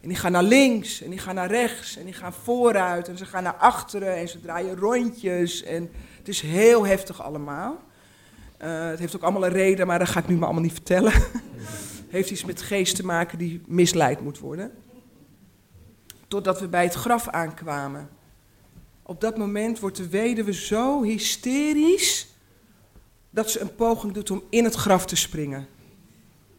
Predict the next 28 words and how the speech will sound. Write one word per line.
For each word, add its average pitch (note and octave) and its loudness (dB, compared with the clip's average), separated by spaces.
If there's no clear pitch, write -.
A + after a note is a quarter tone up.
En G#3 -4
er G#3 -4
breekt G3+ -4
een F#3+ -6
enorme F#3+ 2
paniek F#3+ 0
uit. C3+ -2
Want F#3+ 0
mijn G3 2
oma, A#3+ 2
die F#3 -10
ook C4 -2
aan G3+ -2
de F#3+ -2
rand F#3 -2
van F3+ -8
het F3+ -4
graf - 0
zat G#3 2
in F#3+ -4
een F3+ -2
rolstoel, G#3 -2
dreigde A3+ 4
het A3+ 2
graf C4+ -2
ingereden E3+ 0
te D#3+ -4
worden. D3 -2